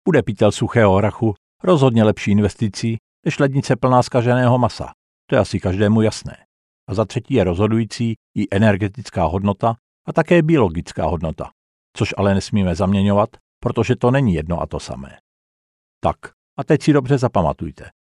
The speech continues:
Energetická hodnota téměř všeho, co má jako hlavní složku škrob, tedy sacharidy, je v suchém stavu dvacet megajoulů na kilo. To se týká rýže, těstovin, všech druhů pečiva,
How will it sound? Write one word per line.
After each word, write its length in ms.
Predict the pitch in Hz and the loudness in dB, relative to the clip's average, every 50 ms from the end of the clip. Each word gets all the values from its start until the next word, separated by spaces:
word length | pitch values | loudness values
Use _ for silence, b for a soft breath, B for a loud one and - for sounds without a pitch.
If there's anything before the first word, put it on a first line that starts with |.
| _ _ _ _ _ _ _ _ _ | _ _ _ _ _ _ _ _ _
Energetická 680 | - 185 185 165 139 117 123 113 - 123 101 - - 117 | 2 2 4 4 4 2 0 0 0 -2 -4 0 2 2
hodnota 420 | 98 95 104 101 107 98 - 107 | 2 2 2 0 0 0 0 -4
téměř 360 | 95 - 110 104 104 98 87 - | -2 -2 -2 -2 0 -2 -2 -6
všeho, 440 | - - - - 98 95 107 120 - _ _ _ _ _ _ _ - | -10 -8 -4 -2 -2 0 -2 -4 -6 _ _ _ _ _ _ _ -2
co 100 | - 123 | 2 4
má 160 | 120 110 98 | 6 6 6
jako 200 | 90 - - 98 | 4 2 0 -2
hlavní 320 | 80 98 95 92 95 98 | 2 2 2 4 2 0
složku 360 | - - - 92 - - - 95 | 0 -2 -6 -6 -6 -6 -10 -10
škrob, 320 | - _ - 107 113 - _ - - _ _ _ _ - | -8 _ 0 0 0 0 _ -14 -20 _ _ _ _ -4
tedy 160 | 101 85 82 | -4 -4 -4
sacharidy, 600 | - - 95 - - 98 98 101 101 107 110 113 _ _ _ _ _ _ _ - | -6 -8 -6 -2 0 2 2 2 0 -2 -4 -6 _ _ _ _ _ _ _ -2
je 100 | 113 107 | -2 -2
v 60 | - | 0
suchém 360 | - - 139 - - 87 85 | 0 -2 -2 -2 0 -4 -4
stavu 380 | - - - 107 101 104 113 113 _ _ _ _ _ _ | -4 -2 0 0 0 0 -2 -6 _ _ _ _ _ _
dvacet 300 | - 104 104 - - 143 | 0 0 0 2 0 0
megajoulů 580 | 135 135 113 120 110 101 120 113 120 120 123 127 | 0 0 2 0 2 4 4 4 4 4 2 2
na 80 | 117 | 0
kilo. 280 | - - - 69 62 - _ _ _ _ _ _ _ _ _ _ | -2 -4 -8 -8 -8 -10 _ _ _ _ _ _ _ _ _ _
To 80 | - - | -4 0
se 140 | - 117 | 0 0
týká 380 | 98 - 104 85 - 104 92 98 | 0 0 -4 -2 2 2 4 4
rýže, 400 | 107 117 110 95 104 113 117 110 - _ _ _ _ _ - | 4 2 2 2 2 2 2 0 -4 _ _ _ _ _ -2
těstovin, 580 | 143 113 - - - 120 110 117 117 113 117 113 _ _ _ _ - | -2 -2 0 2 2 2 2 2 -2 -4 -6 -10 _ _ _ _ -2
všech 180 | - - - | 0 0 0
druhů 280 | 113 117 110 92 95 92 | 2 2 2 4 2 2
pečiva, 560 | - - 117 - - 135 113 107 107 110 | 0 -2 -4 -2 0 0 2 2 2 2